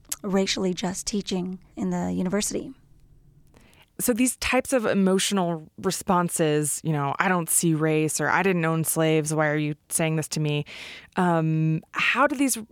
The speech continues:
Speaker 2: responses or this type of colorblindness perpetuate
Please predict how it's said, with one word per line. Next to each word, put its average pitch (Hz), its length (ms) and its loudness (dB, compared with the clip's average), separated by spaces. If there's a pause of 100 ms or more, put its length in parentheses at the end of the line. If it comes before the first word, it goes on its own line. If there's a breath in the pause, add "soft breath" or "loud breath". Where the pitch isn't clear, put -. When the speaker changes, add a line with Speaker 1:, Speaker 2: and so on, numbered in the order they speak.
(120)
Speaker 2:
responses 202 880 2
or 170 160 2
this 165 200 0
type 175 240 -2
of 151 200 -2
colorblindness 160 920 0
perpetuate - 880 -2